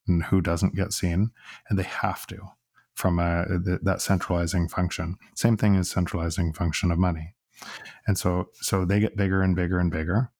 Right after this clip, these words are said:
and the control accrues to whoever owns the platform, and everybody else works harder and harder on that platform. So if you're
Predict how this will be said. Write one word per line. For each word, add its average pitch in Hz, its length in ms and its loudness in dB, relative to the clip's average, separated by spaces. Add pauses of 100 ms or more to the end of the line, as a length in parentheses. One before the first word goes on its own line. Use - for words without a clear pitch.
(500)
and 87 440 2 (240)
the 92 200 -2
control 92 760 0 (240)
accrues 90 560 -2
to - 160 -4
whoever 87 440 0
owns 87 220 2
the 90 60 -4
platform, 95 600 -2 (400)
and 95 120 2
everybody 85 400 0
else - 500 -4
works 87 240 -2
harder 90 400 -2
and 87 120 2
harder 82 360 -2
on 80 140 -4
that 80 200 -6
platform. - 400 -10 (680)
So 110 160 2
if 107 140 -2
you're 107 220 0